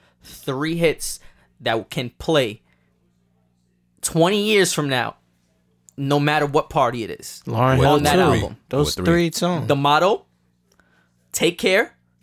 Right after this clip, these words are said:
Speaker 3: I don't think The Motto's getting played twenty years from now.
Speaker 1: It definitely will.
Speaker 2: I don't even think it gets played anymore now.
Speaker 3: It doesn't.
Speaker 1: If it's, it, it, um, Lauryn Hill barely gets played now.
Speaker 2: No, Lauryn Hill gets played.
Speaker 1: At a, at an old school fucking barbecue.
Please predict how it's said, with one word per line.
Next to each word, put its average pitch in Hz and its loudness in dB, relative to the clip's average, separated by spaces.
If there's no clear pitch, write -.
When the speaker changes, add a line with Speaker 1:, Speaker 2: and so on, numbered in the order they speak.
Speaker 3:
I 78 -6
don't 90 0
think 87 -6
The 82 -6
Motto's 80 -4
getting 76 -12
played 73 -6
twenty 71 -10
years 67 -14
from - -20
now. - -20
Speaker 1:
It 135 -4
definitely 139 -2
will. 113 2
Speaker 2:
I 123 4
don't 151 4
even 135 4
think 123 2
it 110 2
gets 110 0
played 117 2
anymore 104 0
now. 107 -6
Speaker 3:
It 73 -12
doesn't. 71 -6
Speaker 1:
If 160 -2
it's, - -2
it, 170 -2
it, 151 -6
um, 156 0
Lauryn 170 2
Hill 202 2
barely 131 -2
gets 117 -6
played 113 -6
now. 90 -8
Speaker 2:
No, 113 0
Lauryn 127 2
Hill 113 0
gets 104 -8
played. 104 -8
Speaker 1:
At 156 -2
a, - -6
at 147 0
an 143 -2
old 160 2
school 160 0
fucking 156 -2
barbecue. 185 0